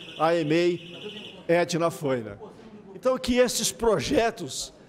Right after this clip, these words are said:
sejam agilizados para concluir, senhor presidente, e que essas reformas aconteçam o quanto antes. Mas o alerta que eu fiz hoje, eu vou cobrar providências imediatas com relação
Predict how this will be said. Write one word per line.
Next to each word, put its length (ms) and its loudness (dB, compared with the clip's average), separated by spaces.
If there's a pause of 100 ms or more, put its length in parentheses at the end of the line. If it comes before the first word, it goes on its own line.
(160)
sejam 580 0
agilizados 1040 0
para 200 -2
concluir, 400 0
senhor 160 -2
presidente, 600 -2 (400)
e 80 -6
que 140 0
essas 300 -2
reformas 640 0
aconteçam 680 -2
o 40 -10
quanto 400 -4
antes. 340 -8 (340)
Mas 480 2
o 120 2
alerta 440 4
que 100 -4
eu 60 2
fiz 280 -6
hoje, 420 0 (360)
eu 140 -2
vou 200 2
cobrar 360 4
providências 920 0
imediatas 840 0 (220)
com 140 4
relação 720 4